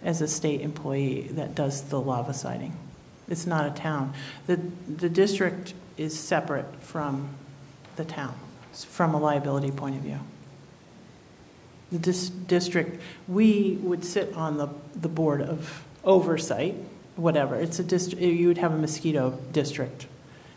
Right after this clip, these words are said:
and you would have your representatives from the town that would decide your basic budget, which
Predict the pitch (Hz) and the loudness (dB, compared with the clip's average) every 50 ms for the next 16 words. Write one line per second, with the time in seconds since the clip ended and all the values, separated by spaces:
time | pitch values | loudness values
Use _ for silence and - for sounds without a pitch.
0 | - 170 165 156 151 156 156 160 151 139 139 139 139 - - - - - - - | -4 -2 0 2 2 2 2 2 2 2 0 0 -2 -4 -10 -12 -14 -14 -16 -16
1 | - - - - 170 160 156 147 139 143 151 - 156 147 139 135 135 143 139 - | -16 -8 -2 0 2 4 4 4 4 2 0 -2 -2 -2 0 0 -2 -2 -4 -6
2 | - 160 156 143 139 143 139 - 151 143 135 135 143 139 127 160 156 156 143 147 | -4 -4 -2 -2 -2 -4 -2 -2 -2 0 0 0 0 0 0 0 2 0 0 0
3 | - - 147 131 131 135 135 135 135 - - - - - - - - - - - | 2 2 4 4 6 6 4 4 2 -2 -6 -8 -12 -14 -16 -18 -18 -20 -20 -20
4 | - - - 170 165 143 139 135 139 135 - - - - - - - - - 160 | -18 -10 -4 0 0 2 2 0 -2 -4 -8 -12 -14 -18 -20 -20 -20 -16 -6 -2
5 | 165 156 151 156 - 139 - - 156 131 127 - 110 - - - - - - 226 | 0 2 2 2 0 -2 0 2 2 4 4 2 0 -4 -6 -8 -12 -10 -6 -2
6 | 170 160 165 - - - | 0 0 0 -2 -4 -8